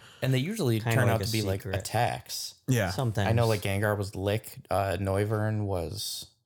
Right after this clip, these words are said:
Speaker 2: Supersonic.
Speaker 1: Supersonic, yeah. Um,
Speaker 3: I had a Tyrantrum or whatever.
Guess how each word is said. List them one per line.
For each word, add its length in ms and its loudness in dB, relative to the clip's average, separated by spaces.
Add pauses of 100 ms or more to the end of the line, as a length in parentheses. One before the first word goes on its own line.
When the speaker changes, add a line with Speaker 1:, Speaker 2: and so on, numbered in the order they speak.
(120)
Speaker 2:
Supersonic. 640 -6
Speaker 1:
Supersonic, 680 -4
yeah. 220 -2 (120)
Um, 480 -2 (460)
Speaker 3:
I 100 -2
had 320 2
a 300 -2 (720)
Tyrantrum 720 -2
or 100 0
whatever. 460 -2